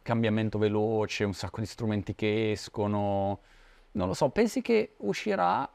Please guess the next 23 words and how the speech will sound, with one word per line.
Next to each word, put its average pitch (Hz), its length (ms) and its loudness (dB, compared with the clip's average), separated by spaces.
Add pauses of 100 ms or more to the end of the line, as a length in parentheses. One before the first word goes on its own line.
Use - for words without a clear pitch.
(120)
qualche 113 800 -2 (1300)
piattaforma 127 680 0
nuova 127 960 0 (800)
a 117 100 0
prescindere? 120 760 0 (100)
Ad - 140 -6
esempio, 104 340 -2
vabbè, 117 140 -4
OpenAI 120 580 2
ha 113 80 4
i 110 100 2
G 104 140 -4
P 104 120 -6
T 110 100 -6
Store, 104 840 0
che - 120 -6
però 110 180 2
è, 107 80 0
come 101 220 -2
dire, 104 180 0
un 107 120 0
app - 120 -4
store, 101 720 -4